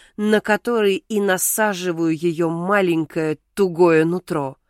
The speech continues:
Это как в ледяную прорубь погрузиться.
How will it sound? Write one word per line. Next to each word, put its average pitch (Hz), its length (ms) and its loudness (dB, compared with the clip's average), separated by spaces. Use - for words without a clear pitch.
Это 208 240 -6
как - 340 -4
в 175 120 -6
ледяную 220 540 0
прорубь 196 480 -4
погрузиться. 151 800 -8